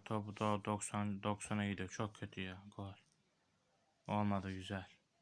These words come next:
Mor her şeyi doğru yaptı ama top uzak deniliminden dışarı çıkıyor.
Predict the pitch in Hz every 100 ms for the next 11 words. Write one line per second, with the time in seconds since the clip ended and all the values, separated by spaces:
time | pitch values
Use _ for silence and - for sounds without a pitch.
0 | _ _ _ _ _ _ _ _ _ _
1 | _ _ _ _ _ _ _ _ - -
2 | - - _ - 113 110 110 117 113 110
3 | - 113 110 107 110 110 107 107 - 110
4 | 107 110 107 110 107 - 110 110 110 107
5 | 107 104 107 98 - 101 92 - -